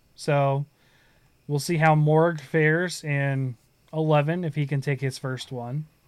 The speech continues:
or Sasha can keep it, or Ace can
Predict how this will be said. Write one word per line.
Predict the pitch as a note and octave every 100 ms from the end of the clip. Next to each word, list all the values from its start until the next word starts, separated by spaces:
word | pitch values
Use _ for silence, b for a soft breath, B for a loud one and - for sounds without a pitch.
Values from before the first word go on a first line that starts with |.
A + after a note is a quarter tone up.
| -
or | B2+ A#2+ B2
Sasha | - D3 C3+ B2+ C#3+
can | C#3+ C3
keep | - C#3+ G#3
it, | A3
or | C#3 C3 B2+ C3+ b b b b b b b -
Ace | C3+ D3 -
can | D3+ C3+ C3+